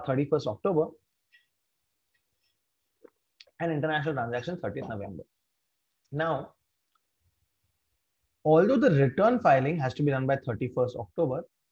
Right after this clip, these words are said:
the audit report has to be given one month in advance. This is a recent change. Earlier, they could have both filed together, but here return filing is thir-, thirty-first October, but audit report due date is thirtieth September. So the government wants the C S to work slightly faster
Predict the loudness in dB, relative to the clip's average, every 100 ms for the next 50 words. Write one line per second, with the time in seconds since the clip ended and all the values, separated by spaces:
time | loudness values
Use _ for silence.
0 | _ -2 -2 -2 -4 0 2 4 2 0
1 | -2 0 0 0 -4 -6 -2 0 0 -2
2 | -2 -2 -4 -4 -4 -6 -8 -10 -12 -16
3 | _ -6 -2 0 0 -2 -4 -4 -8 -10
4 | -18 _ -2 0 0 0 -2 -2 -2 -2
5 | -2 -4 -4 -6 -6 -8 -10 _ _ _
6 | -4 0 2 4 2 2 2 2 2 4
7 | 4 2 0 -4 -8 -4 -4 -2 -4 -4
8 | -4 -4 -4 -8 _ _ -4 -4 0 2
9 | 2 2 0 4 4 4 0 -2 -6 -10
10 | _ _ _ _ _ _ _ _ _ _
11 | _ _ _ _ -6 -6 -6 -4 -4 -6
12 | -8 -14 -14 -12 -10 -6 -2 0 0 0
13 | 0 0 0 -2 -6 -8 -4 2 2 2
14 | 2 2 0 -4 -8 -6 -4 -2 -2 -2
15 | -4